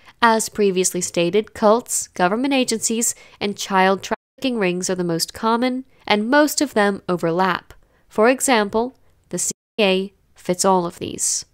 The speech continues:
M K Ultra has evolved into what most call monarch programming,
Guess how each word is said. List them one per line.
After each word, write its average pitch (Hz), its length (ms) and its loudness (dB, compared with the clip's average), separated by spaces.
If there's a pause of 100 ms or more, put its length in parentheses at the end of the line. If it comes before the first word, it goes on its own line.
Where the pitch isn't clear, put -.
(440)
M 226 180 -2
K 320 200 2
Ultra 302 320 0
has 196 180 -4
evolved 202 480 4
into 190 240 -2
what 190 180 -2
most 214 360 0
call 202 280 2
monarch 175 540 0
programming, 180 680 0